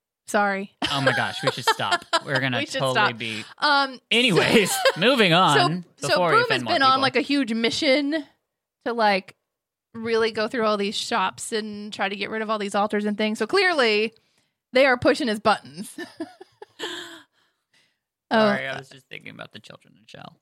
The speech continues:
Speaker 1: <laughs>
Speaker 2: Um, like
Speaker 1: Um, but the, the blight we were talking about has showed up in Jeroholm, and people are, I guess, putting those together,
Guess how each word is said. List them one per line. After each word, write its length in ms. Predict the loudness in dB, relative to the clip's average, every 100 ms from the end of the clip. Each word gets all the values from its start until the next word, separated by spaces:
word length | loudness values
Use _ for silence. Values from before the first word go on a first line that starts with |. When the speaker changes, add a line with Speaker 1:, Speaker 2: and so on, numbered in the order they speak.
| _ _ _ -6
Speaker 1:
<laughs> 360 | -2 0 0
Speaker 2:
Um, 160 | 2 2 2 0
like 200 | 0 2 0 0 0 0 0 -2 0 -4 -4 -8 -10 _ _ _ -20 -20 -8
Speaker 1:
Um, 420 | 0 2 2 0 -8 _ _ _ -2
but 160 | 0 2
the, 180 | 0 2
the 80 | 0
blight 300 | 4 2 2
we 80 | 0
were 100 | 2
talking 340 | 2 2 0
about 440 | 2 2 4 2 -2
has 300 | -6 -4 -2
showed 200 | 0 0
up 160 | 0
in 260 | 0 0 -2
Jeroholm, 720 | 2 2 2 2 2 0 -4 -10 _ _ _
and 680 | 0 0 2 0 0 -2 -4
people 480 | -4 0 2 2 2
are, 580 | 2 4 4 2 0 -4 _ _ _
I 100 | 0
guess, 320 | 2 0 -4 -18 _
putting 320 | -2 0 0
those 360 | 2 0 -2 -6 -14
together, 600 | -10 0 2 4 4 2